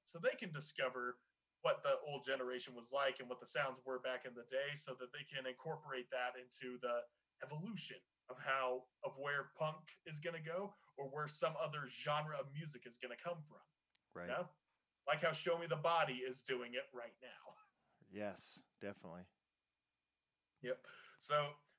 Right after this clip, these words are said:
Speaker 1: so yeah, that's really what I wanted to touch light on. You know, some bands, they may be,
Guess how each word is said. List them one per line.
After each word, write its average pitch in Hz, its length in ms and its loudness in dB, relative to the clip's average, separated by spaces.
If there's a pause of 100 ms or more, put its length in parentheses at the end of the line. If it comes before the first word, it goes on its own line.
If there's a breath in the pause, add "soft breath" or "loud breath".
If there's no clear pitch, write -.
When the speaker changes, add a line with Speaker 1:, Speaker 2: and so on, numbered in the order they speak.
(120)
Speaker 1:
so 302 140 2
yeah, 120 140 4 (140)
that's 220 200 -2
really 190 220 6
what 151 160 4
I 139 80 6
wanted 135 240 2
to 123 240 4 (120)
touch 139 220 2
light 127 260 2
on. 127 200 0 (440)
You 131 60 -10
know, 131 160 4
some 151 280 0
bands, 139 340 0
they 139 100 -2
may 135 220 0
be, 127 280 -6